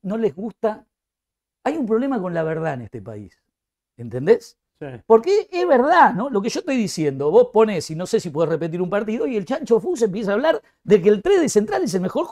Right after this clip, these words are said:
Speaker 2: Pero pará,
Speaker 1: lateral.
Speaker 2: yo quiero hablar un segundito de algo, ya que hablaste de los periodistas e-, y de E S P N.
Speaker 1: Me voy a sacar el saco
Speaker 2: Hoy,
Speaker 1: porque no
Speaker 2: hoy,
Speaker 1: voy a ser presidente
Speaker 2: hoy me
Speaker 1: independiente.
Speaker 2: levanté tarde,
Speaker 1: Sí.
Speaker 2: hoy me levanté tarde también, vengo, vengo levantándome tarde porque estoy disfrutando.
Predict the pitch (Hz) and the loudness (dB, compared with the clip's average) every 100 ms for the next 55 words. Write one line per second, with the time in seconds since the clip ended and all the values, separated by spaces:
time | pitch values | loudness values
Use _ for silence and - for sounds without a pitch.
0 | - - 226 226 - 349 262 160 415 392 | -4 0 2 4 4 4 2 0 -2 0
1 | 349 294 285 269 - 233 220 233 202 196 | 0 2 0 0 -4 -4 -4 -4 -2 0
2 | 170 160 156 240 226 208 214 - 185 170 | 0 -2 -4 -2 -2 -2 -2 -2 -2 -2
3 | 165 165 190 180 - 156 156 - 160 151 | -4 -6 -4 -6 -6 -8 -10 -10 -6 -4
4 | 160 165 147 - 135 120 120 151 185 185 | -4 -4 -6 -8 -8 -8 -10 -8 -6 -6
5 | 175 185 480 440 403 165 392 359 349 - | -4 -2 0 2 0 0 0 0 0 -4
6 | 147 151 156 370 381 311 233 226 214 202 | -8 -8 -8 -6 -4 0 2 0 -2 -6
7 | 269 220 185 170 143 127 - 220 254 247 | -6 -2 -2 -2 -6 -10 -12 -8 -6 -4
8 | 214 196 180 170 180 156 147 143 151 170 | -4 -4 -6 -4 -2 0 -2 -8 -8 -8
9 | 175 190 175 202 202 185 208 247 226 202 | -10 -10 -10 -8 -6 -6 -6 -4 -2 -2
10 | 180 170 170 170 196 196 185 175 220 196 | -2 -2 -2 -4 -6 -6 -6 -4 -4 -4
11 | 165 170 196 226 220 214 - 202 196 220 | -6 -8 -8 -6 -6 -6 -8 -8 -4 -4
12 | 220 226 226 | -2 -6 -6